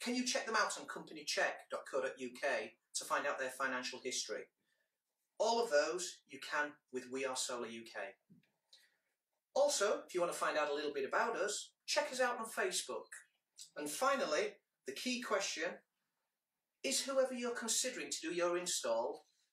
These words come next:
do they subcontract any of the work? We Are Solar U K do not subcontract any of the work.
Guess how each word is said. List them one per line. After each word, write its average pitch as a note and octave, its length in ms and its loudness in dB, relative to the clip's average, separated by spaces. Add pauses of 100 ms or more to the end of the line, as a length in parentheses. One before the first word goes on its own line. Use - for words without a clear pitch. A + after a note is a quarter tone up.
(540)
do A3 160 0
they G#3 120 6
subcontract - 1000 -2 (120)
any D3 140 0
of C#3+ 100 0
the C3 100 0
work? G#2+ 440 -4 (800)
We G3 160 4
Are G3 100 6
Solar F#3 380 4
U C3+ 280 -8
K B2+ 260 0
do B2+ 160 -4
not D3 140 -2
subcontract - 960 -2
any C#3 160 -4
of C#3 100 -6
the B2+ 120 -4
work. A2+ 400 0